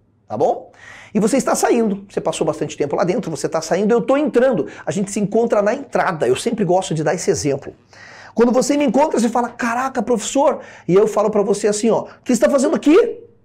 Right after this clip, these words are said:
Você tinha que tá estudando." Hã? E você fala, "Não, professor, eu só tava aqui rapidinho tirando um dinheiro no caixa eletrônico, né?" E aí você me intima, você fala, "Você tá fazendo o que aqui, professor?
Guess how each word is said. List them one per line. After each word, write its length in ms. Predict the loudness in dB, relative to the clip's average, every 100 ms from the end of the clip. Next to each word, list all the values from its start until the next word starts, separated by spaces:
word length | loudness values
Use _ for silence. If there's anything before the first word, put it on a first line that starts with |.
| _ _ _
Você 100 | -4
tinha 160 | 0 0
que 80 |
tá 80 | 0
estudando." 800 | -2 2 2 4 4 2 0 -4 _ _ _ -6
Hã? 320 | -2 -2 -2 -10 _ _ _ _ _ -4
E 60 | -2
você 140 | 2
fala, 180 | 2 4
"Não, 220 | 4 2
professor, 480 | 0 2 2 2 -4
eu 160 | -4 -4 -4
só 80 |
tava 200 | -2 -2
aqui 120 | -2 -4
rapidinho 400 | -4 -2 -2 -2
tirando 320 | -2 0 0
um 60 |
dinheiro 340 | 0 0 0 0
no 120 | -2
caixa 240 | -4 -4
eletrônico, 640 | -6 -4 -4 -4 -8 -10 -8
né?" 220 | -6 -6 -12 -20 -10 0
E 60 |
aí 80 | 2
você 220 | 2 2
me 80 | 2
intima, 320 | 2 2 2
você 80 | 2
fala, 120 | 2
"Você 200 | 2 2
tá 100 | 2
fazendo 240 | 2 2 2
o 40 |
que 120 | 2
aqui, 220 | 2 2 2
professor? 540 | 2 2 2 2 -2